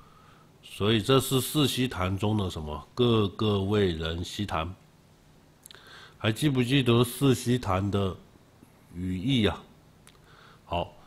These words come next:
在底下，如胁比丘对破马鸣。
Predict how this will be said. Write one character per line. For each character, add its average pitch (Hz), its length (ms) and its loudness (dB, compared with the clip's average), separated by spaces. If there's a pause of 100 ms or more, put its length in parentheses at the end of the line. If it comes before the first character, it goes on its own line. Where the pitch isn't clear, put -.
(160)
在 110 180 2
底 87 100 -6
下， 85 300 -2
如 127 240 2
胁 135 480 6
比 98 340 -2
丘 110 380 0 (1080)
对 156 280 10
破 113 440 2
马 76 340 -6
鸣。 73 320 -10